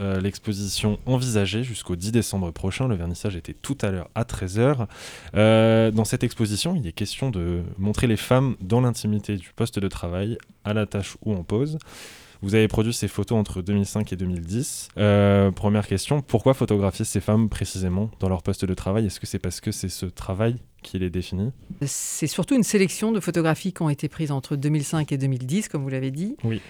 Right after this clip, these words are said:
Speaker 2: mais essentiellement auprès d'ouvrières, de caissières, des dentelières et des fermières. Euh, là, on s'est, on s'est, euh, on s'est vraiment attaché à, à la question du travail, euh, euh, à l'usine. Euh,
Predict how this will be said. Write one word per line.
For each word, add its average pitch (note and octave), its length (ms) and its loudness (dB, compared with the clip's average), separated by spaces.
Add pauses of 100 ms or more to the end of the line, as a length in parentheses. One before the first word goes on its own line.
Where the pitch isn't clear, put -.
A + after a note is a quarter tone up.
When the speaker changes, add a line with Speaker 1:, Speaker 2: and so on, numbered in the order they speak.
(160)
Speaker 2:
mais E3+ 300 2
essentiellement G#3+ 520 2
auprès F#3+ 240 2
d'ouvrières, E3 720 4
de E3+ 80 -2
caissières, E3 600 -2
des E3 120 -2
dentelières E3+ 440 2
et F#3 60 2
des E3 80 4
fermières. D3+ 460 0 (100)
Euh, C#3+ 300 0
là, D3 160 2
on D3 80 -4
s'est, D3 220 -4 (180)
on D3+ 80 -2
s'est, D3 320 0
euh, C3 180 0 (600)
on C#3+ 80 -4
s'est D#3+ 120 -2
vraiment D#3 280 4
attaché E3 640 2
à, C3+ 300 0 (1200)
à F3 60 0
la D#3+ 80 2
question E3 300 -2
du D3+ 100 0
travail, D#3 460 2
euh, C#3+ 100 -2 (880)
euh, C#3 480 -2 (480)
à E3+ 100 4
l'usine. F3 680 2
Euh, C#3 580 0